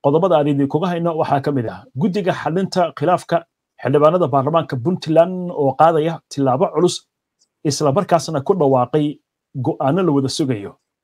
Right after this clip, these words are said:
Kulan aan caadi ahayn oo ku aadan ammaanka magaalada Muqdisho sanadka cusub ee laba kun labaatan iyo afarta oo qorshayaal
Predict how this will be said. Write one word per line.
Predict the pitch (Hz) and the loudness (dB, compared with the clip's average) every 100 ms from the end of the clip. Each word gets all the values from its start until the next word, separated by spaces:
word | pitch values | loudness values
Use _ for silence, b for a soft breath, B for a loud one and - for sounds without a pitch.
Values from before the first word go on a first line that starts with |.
| _ _ _ _ | _ _ _ _
Kulan | - 185 165 | 4 4 4
aan | 131 135 | -2 -2
caadi | - 139 170 151 | 2 2 2 0
ahayn | 123 156 160 | -4 -4 -4
oo | 143 127 | -4 -2
ku | - 160 | 0 2
aadan | 143 160 - | 2 0 -2
ammaanka | 135 160 139 | 0 0 0
magaalada | 143 127 160 147 | -2 0 2 0
Muqdisho | 131 - 117 127 160 160 | -2 -4 -4 -4 -4 -4
sanadka | - 190 160 156 | -4 -4 -2 -4
cusub | 143 - 165 | -4 -4 -2
ee | 143 | 0
laba | 135 175 | 2 0
kun | - 175 | 0 0
labaatan | 139 123 185 | 0 0 -4
iyo | 156 | -4
afarta | 160 165 135 185 - _ _ _ _ _ _ | -4 -4 -2 -2 -4 _ _ _ _ _ _
oo | 143 139 135 | 2 4 4
qorshayaal | 139 - 147 170 | 0 0 2 2